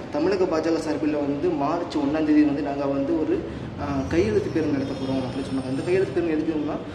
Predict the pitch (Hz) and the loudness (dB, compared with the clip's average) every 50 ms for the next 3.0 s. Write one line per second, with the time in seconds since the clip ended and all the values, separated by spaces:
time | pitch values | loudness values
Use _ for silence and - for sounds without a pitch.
0 | - - - 165 170 208 240 254 226 190 170 151 151 139 135 139 147 139 139 139 | -12 -8 -6 -4 -2 0 0 0 2 2 2 2 2 0 0 -2 -2 -2 -2 -2
1 | 139 147 147 147 143 147 156 175 180 175 160 143 - - 240 220 - 156 143 151 | 0 0 0 0 0 0 2 2 2 2 2 2 2 2 0 -2 -2 -2 -2 0
2 | 147 139 131 131 127 135 156 190 - - - - - - - - 135 143 143 139 | 0 0 0 0 0 -2 -2 -4 -4 -6 -10 -12 -14 -16 -14 -10 -8 -6 -4 -4